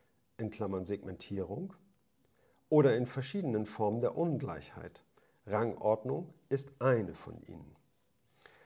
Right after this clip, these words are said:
Die Gesamtordnung des umfassenden Systems, in unserem Falle des Rechtssystems, kommt also darin zum Ausdruck, dass das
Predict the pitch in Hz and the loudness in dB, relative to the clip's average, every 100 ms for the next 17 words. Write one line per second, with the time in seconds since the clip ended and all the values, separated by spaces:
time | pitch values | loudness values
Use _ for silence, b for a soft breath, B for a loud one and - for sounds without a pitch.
0 | B B B - 127 127 147 208 208 - | B B B -4 2 6 6 4 2 0
1 | 110 101 - 90 - - _ _ _ _ | 2 2 0 -8 -8 -16 _ _ _ _
2 | 127 131 - - b b 139 123 - 180 | 2 2 0 -12 b b -2 -2 -2 -6
3 | 180 123 107 92 92 - - 135 107 147 | -4 -2 -2 -4 -6 -8 -4 -2 -2 -4
4 | - - 117 139 160 113 101 95 107 95 | -8 -8 -4 -2 0 0 -4 -6 -4 -4
5 | 80 78 135 156 - - - 90 104 151 | -4 -2 0 0 -2 -12 -10 -8 -8 -8
6 | - B B B B - 175 180 - 101 | -14 B B B B 2 2 0 -6 -4
7 | 95 95 117 131 98 - 85 - 92 - | -2 2 2 2 -2 -8 -10 -8 -10 -6
8 | - 151 - B B B B 123 127 131 | -6 -6 -8 B B B B 0 2 -2
9 | 123 | -2